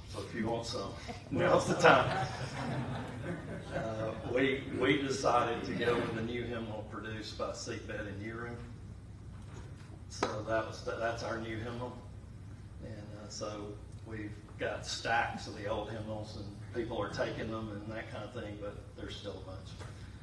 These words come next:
But we really, we really like the work that was done by,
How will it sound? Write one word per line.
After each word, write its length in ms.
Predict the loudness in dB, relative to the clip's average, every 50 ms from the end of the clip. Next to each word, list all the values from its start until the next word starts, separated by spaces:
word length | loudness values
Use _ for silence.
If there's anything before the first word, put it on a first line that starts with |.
| -10 -10 -12 -12 -12 -6 -2
But 160 | 0 0 2
we 140 | 4 4 4
really, 360 | 4 4 4 4 4 2 0 -4 -8 -10 -10 -8 -4
we 220 | 2 4 4 4
really 500 | 4 2 0 4 4 6 10 10 10 10
like 420 | 8 8 10 10 10 10 6 2
the 100 | -2 -4
work 360 | -2 0 0 0 0 0 -2 -4
that 160 | -6 -6 -6
was 120 | -8 -8 -6 -6
done 320 | -4 -4 -2 -4 -4 -6 -4
by, 240 | -4 -2 -2 -2